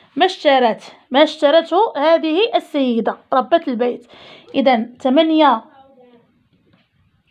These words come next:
وتسعون زائد سبعة وثمانون تساوي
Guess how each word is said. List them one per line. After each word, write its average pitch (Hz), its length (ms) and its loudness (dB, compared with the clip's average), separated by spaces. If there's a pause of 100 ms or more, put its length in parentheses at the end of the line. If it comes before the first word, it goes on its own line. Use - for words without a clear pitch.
(480)
وتسعون 277 600 2
زائد 269 500 -2
سبعة 226 340 0
وثمانون 233 640 0 (200)
تساوي 254 840 2